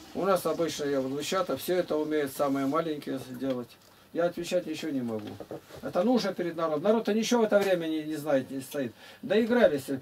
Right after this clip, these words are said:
Потоком уходят в сектанты люди. У-, услышат, у них так хорошо говорят о Христе. Главное-то вот что видят. А дальше попробуй доказать ему, что они не церковь-то.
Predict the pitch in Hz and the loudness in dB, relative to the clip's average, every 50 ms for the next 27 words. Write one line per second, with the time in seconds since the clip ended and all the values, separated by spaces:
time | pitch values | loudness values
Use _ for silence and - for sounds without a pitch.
0 | - - - - - _ _ - 196 208 208 - 262 254 247 - 220 214 214 214 | -8 -14 -20 -20 -20 _ _ 4 4 6 10 12 10 10 10 6 2 0 0 0
1 | - 214 208 185 185 175 - - 190 180 - - 175 160 151 165 156 143 147 143 | 2 0 2 2 2 0 0 -2 -4 -2 0 0 0 0 0 -2 -4 -2 -2 -2
2 | 147 170 180 180 156 - - - - - - 202 190 247 247 214 - 185 180 196 | 0 0 0 -2 -2 -6 -12 -20 -12 -8 -6 -2 2 2 2 2 2 -2 -2 -2
3 | 202 196 185 - 254 240 214 - 202 208 208 - - 220 214 180 185 185 190 196 | -2 -4 0 2 2 2 2 2 0 0 0 2 2 2 6 6 6 6 6 4
4 | 190 185 170 - 180 165 156 151 - 165 160 180 240 247 214 196 180 180 208 208 | 2 2 0 0 -2 -4 -6 -4 -6 -4 0 4 4 4 4 2 0 0 0 2
5 | 226 220 214 - - 190 180 160 143 123 127 123 - - - - - - - 190 | 2 2 2 0 -2 -2 -2 0 -2 -2 -2 -6 -8 -12 -18 -20 -4 2 2 4
6 | 180 233 214 - 214 196 208 208 202 233 233 233 220 202 190 208 202 - 220 190 | 4 4 2 0 0 0 2 0 2 2 0 0 0 0 -2 -2 2 2 2 4
7 | 214 208 202 - 175 180 175 - - 180 170 170 170 170 170 165 - 165 143 131 | 4 2 2 2 -2 -4 -2 0 0 0 2 0 -2 -2 -4 -4 -2 -2 -2 -2
8 | - - 113 - - - 107 101 | -2 -6 -12 -12 -10 -12 -14 -14